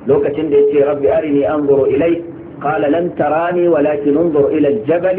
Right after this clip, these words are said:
fa in istaqarra makanahu fa sawfa tarani." فلما تجلى ربه للجبل جعله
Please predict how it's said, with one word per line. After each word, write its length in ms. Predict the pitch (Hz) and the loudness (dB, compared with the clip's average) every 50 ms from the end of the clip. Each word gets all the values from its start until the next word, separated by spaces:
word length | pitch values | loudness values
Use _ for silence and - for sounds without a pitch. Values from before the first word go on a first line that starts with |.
| 170 147 - | 0 -2 0
fa 80 | 143 | -2
in 200 | 139 143 139 139 156 | -2 0 0 0 0
istaqarra 720 | 170 170 - - 147 135 131 - 165 170 156 151 151 139 | 0 -2 -4 -4 -4 -4 -2 -2 -4 -4 -2 -2 -2 -2
makanahu 680 | 127 127 120 - 151 160 165 165 160 147 139 139 151 147 | -2 -4 -4 -2 -2 0 0 0 -2 -2 -2 -2 -2 -2
fa 120 | 139 139 | -2 -4
sawfa 280 | 123 - 143 143 143 - - | -2 2 2 2 2 2 0
tarani." 360 | 107 104 110 110 110 110 98 85 - - - - - - - - - - | -2 -2 -2 -2 -2 -4 -6 -10 -12 -14 -18 -18 -18 -18 -18 -16 -12 -6
فلما 400 | - 135 143 165 175 170 160 143 | -4 -2 -2 -2 -2 -2 -4 -2
تجلى 460 | 143 143 - - 170 175 170 160 151 147 | -2 -2 -2 0 0 0 0 0 0 0
ربه 400 | 147 170 147 143 160 151 160 165 | -2 -2 -2 -2 0 0 2 2
للجبل 600 | 160 156 143 139 123 160 175 175 190 180 175 156 139 | 2 2 0 0 0 0 0 0 0 -2 -2 -2 -2
جعله 440 | 139 135 - - 165 165 160 143 | -2 -2 -2 -2 -2 -2 -2 0